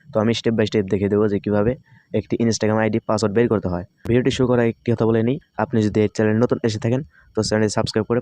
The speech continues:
পাশে থাকবেন। তো আর বেশি কথা না বলে চলুন মেন টপিকে যাওয়া যাক। তো ফার্স্টে আপনি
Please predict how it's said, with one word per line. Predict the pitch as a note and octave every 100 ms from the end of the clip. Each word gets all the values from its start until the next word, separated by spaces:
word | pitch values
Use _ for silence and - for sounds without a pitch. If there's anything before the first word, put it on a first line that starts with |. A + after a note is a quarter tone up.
| A2+
পাশে | G#2
থাকবেন। | F#2+ F2 F2+ F#2+ _ -
তো |
আর | G#2+
বেশি | A#2+ A#2
কথা | A#2 A#2
না | A#2 A2+
বলে | A2+ D3+ -
চলুন | G#2 G2
মেন | G#2
টপিকে | G2 G2+ F#2+ F#2
যাওয়া | F2+
যাক। | G#2 - _
তো | - G#2
ফার্স্টে | A2 A#2 B2
আপনি | B2